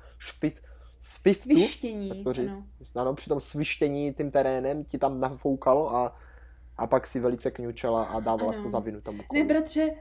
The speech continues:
Speaker 2: bratře, to totiž je přesně ten hlavní důvod, proč ten rok dva tisíce osm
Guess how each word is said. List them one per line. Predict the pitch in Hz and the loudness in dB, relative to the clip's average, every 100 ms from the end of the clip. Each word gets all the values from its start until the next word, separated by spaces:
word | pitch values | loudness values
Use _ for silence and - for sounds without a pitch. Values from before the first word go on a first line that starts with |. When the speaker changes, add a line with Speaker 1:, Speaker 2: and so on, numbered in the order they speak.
| - | -4
Speaker 2:
bratře, | 269 285 339 | -2 0 -2
to | 339 | -4
totiž | 285 254 - 233 240 | -6 -8 -8 -8 -8
je | |
přesně | 254 240 - 269 | -10 -10 -8 -6
ten | 277 | -4
hlavní | 240 240 254 269 | -2 -4 -2 -4
důvod, | 254 247 220 214 | -4 -4 -4 -6
proč | 226 220 | -10 -10
ten | - 240 233 | -8 -6 -4
rok | 226 | -6
dva | 220 226 | -6 -10
tisíce | 247 233 233 - | -10 -12 -12 -12
osm | 214 - | -12 -10